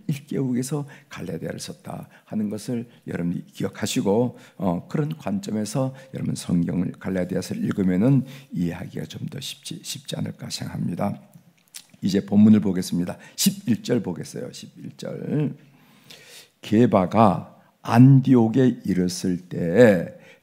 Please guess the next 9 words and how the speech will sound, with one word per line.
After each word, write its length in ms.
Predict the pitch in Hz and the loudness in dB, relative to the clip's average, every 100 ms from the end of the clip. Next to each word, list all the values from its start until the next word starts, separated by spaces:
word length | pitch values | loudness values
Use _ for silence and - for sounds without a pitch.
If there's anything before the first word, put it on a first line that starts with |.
| - | -8
책망받을 1200 | - 127 104 110 139 143 139 139 139 143 139 - | 0 6 8 8 6 4 2 2 2 2 0 0
일이 400 | 113 117 117 - - | 2 4 4 2 -4
있기로 720 | 98 - 101 123 135 90 - - _ | -8 -2 4 8 8 6 -4 -20 _
내가 560 | 98 101 101 127 139 - | 0 2 2 0 -2 -8
그를 400 | - 160 147 135 - | 2 4 4 2 -6
대면하여 800 | - 90 98 98 98 95 95 80 - - _ | -4 4 6 6 4 2 0 0 -8 -20 _
책망하였노라." 1700 | - 131 110 101 127 143 143 139 - 87 82 85 95 92 - - - _ _ - | -6 2 4 6 4 2 -2 -6 -4 -2 -2 -4 -6 -6 -10 -16 -20 _ _ 0
이렇게 280 | 139 139 | 2 2
얘기했어요. 760 | 101 90 90 90 92 117 139 - | -2 -2 -4 -4 -2 0 -2 -4